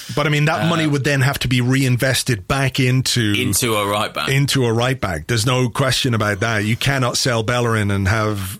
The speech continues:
Speaker 1: Suarez as your first choice, because now you've no backup again. And, and like you say, I don't think, I mean, I think Suarez will be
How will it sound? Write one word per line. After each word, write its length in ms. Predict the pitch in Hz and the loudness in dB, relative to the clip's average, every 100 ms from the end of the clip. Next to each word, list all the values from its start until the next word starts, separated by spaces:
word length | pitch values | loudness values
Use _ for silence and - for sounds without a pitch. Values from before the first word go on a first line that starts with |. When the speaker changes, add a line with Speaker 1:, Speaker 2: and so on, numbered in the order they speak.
| - | -8
Speaker 1:
Suarez 560 | - 123 120 117 113 98 | -4 0 0 2 0 0
as 140 | 110 | -2
your 80 | 107 | -2
first 320 | - 117 101 | -2 -2 0
choice, 400 | - 139 127 - - - - - | 0 0 0 -2 -6 -14 -14 -8
because 320 | 123 123 113 117 | -4 0 0 2
now 140 | 120 | 2
you've 200 | 120 117 | 2 2
no 140 | 123 | 2
backup 380 | 127 160 - 113 | 0 0 -2 -2
again. 340 | 110 107 107 110 | 0 0 2 2
And, 160 | 113 | 0
and 240 | 113 117 123 | 0 0 0
like 180 | 123 | 0
you 100 | 131 | 0
say, 200 | 123 123 | 0 0
I 140 | 110 117 | 0 -2
don't 440 | 101 139 135 147 | 0 0 2 0
think, 440 | - 117 107 107 - - - | -2 -2 0 -2 -6 -10 -2
I 40 | |
mean, 120 | 139 143 | 0 2
I 60 | |
think 160 | 139 143 | 0 0
Suarez 440 | 135 131 123 117 | 0 2 2 2
will 80 | 127 | 0
be 400 | 110 120 113 107 | 0 0 0 -2